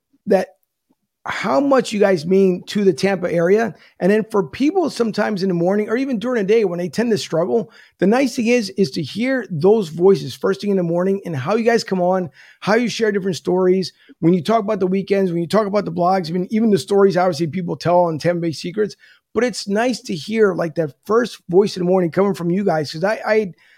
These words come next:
I don't think you guys fully grasp how much you guys touch everyone's life here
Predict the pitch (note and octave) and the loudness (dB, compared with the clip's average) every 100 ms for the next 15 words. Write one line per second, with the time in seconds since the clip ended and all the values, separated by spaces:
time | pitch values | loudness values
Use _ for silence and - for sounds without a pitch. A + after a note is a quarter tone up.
0 | _ _ _ F3 G#3+ B3+ A#3 A#3+ A#3+ G#3+ | _ _ _ 0 2 4 2 -2 0 4
1 | G3+ F#3+ G#3+ G3 D#3+ F3+ F#3 - - - | 2 2 4 4 4 2 2 -4 -12 -8
2 | F#3 G#3+ A3 A3 - E3+ F3+ E3+ - F3 | -4 0 0 -2 -4 0 0 0 -4 -4
3 | E3+ - _ - F3+ F#3+ G3+ G3 - E3+ | -4 -8 _ -6 -2 0 0 0 -2 -4
4 | F3+ C3+ F3 F3 - | -4 -4 -4 -4 -4